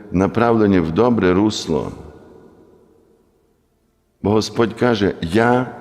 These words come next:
є ворота. Хто через мене ввійде,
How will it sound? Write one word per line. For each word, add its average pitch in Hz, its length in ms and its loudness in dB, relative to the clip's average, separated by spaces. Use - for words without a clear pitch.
є 107 380 2
ворота. 87 600 0
Хто 120 200 2
через 101 360 0
мене 117 320 4
ввійде, 107 580 2